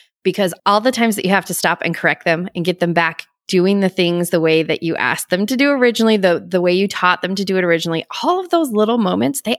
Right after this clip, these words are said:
add up to quite a lot of time and a lot of interruptions to your school day. And so if you look at it more of an investment of time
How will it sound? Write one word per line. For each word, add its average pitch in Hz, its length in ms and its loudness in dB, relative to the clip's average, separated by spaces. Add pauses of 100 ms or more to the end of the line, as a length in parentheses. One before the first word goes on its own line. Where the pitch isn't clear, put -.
add 214 160 0
up 311 140 -2
to - 100 -12
quite 185 320 0
a 180 60 0
lot 165 220 2
of 160 120 -4
time 170 480 0 (320)
and 208 80 2
a 240 40 4
lot 277 180 4
of 226 100 0
interruptions 175 540 -2
to 165 100 -4
your 160 80 -4
school 160 240 -4
day. 170 180 -2
And 165 160 -6
so 202 60 -2
if 196 100 -4
you 220 100 -2
look 277 200 -2
at 196 160 0
it 170 100 0
more 175 220 0
of 160 100 0
an 156 120 0
investment 160 640 -2
of 156 100 -8
time 160 480 0